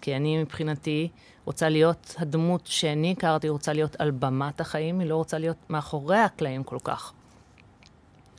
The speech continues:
ומצאתי את ההנאה ו-, ב-, בלעשות את זה, והתחלתי לאהוב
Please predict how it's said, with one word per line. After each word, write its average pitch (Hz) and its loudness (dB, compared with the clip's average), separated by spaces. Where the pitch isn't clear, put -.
ומצאתי 165 2
את - -4
ההנאה 143 2
ו-, 127 -4
ב-, 139 -2
בלעשות 131 0
את 143 -2
זה, - -6
והתחלתי 131 -4
לאהוב 151 2